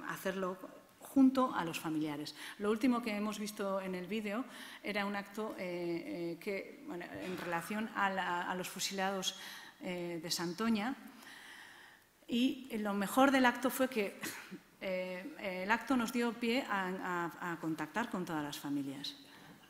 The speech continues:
Y las familias agradecieron muchísimo, eh, el acto de reconocimiento. Es una forma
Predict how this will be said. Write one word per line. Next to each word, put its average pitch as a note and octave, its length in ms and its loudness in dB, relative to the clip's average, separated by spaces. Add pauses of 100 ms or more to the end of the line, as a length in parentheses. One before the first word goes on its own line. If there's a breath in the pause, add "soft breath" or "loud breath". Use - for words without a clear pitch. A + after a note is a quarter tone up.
(100)
Y F3 260 -2
las E3+ 160 -4
familias F3 420 0
agradecieron F3 600 -2
muchísimo, F3+ 680 -2
eh, F3 420 -4 (240 loud breath)
el F#3+ 120 -4
acto F#3+ 200 0
de F3 60 0
reconocimiento. F3+ 640 -4
Es - 100 0
una A#3 140 6
forma A#3 360 2